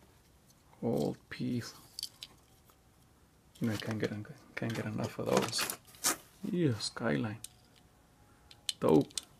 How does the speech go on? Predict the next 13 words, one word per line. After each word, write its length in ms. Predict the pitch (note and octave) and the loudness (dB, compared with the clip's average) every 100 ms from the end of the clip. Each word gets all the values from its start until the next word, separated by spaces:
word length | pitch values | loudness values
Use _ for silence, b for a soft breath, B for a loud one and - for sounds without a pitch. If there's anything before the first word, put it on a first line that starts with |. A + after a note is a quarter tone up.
| - - - | -20 -10 0
I 40 | |
don't 120 | C3 | 6
have 160 | C3+ B2 | 6 6
this 180 | B2+ - | 4 4
one 180 | A#2+ A#2 | 2 4
loose, 320 | C#3+ A#2+ - - | 4 2 -6 -12
so 160 | - - | -12 -10
that's 180 | B2+ | -10
pretty 240 | - C3 B2 | -2 -2 0
cool. 300 | - D#3 C3 - - - - - - - - | 2 4 4 -2 -20 -20 -20 -20 -20 -20 -10
Pretty 320 | - B2 C#3+ - | 0 0 0 -2
cool. 280 | D3+ E3 B2 | 2 2 2
Thanks. 360 | - C3 A2 | 0 0 0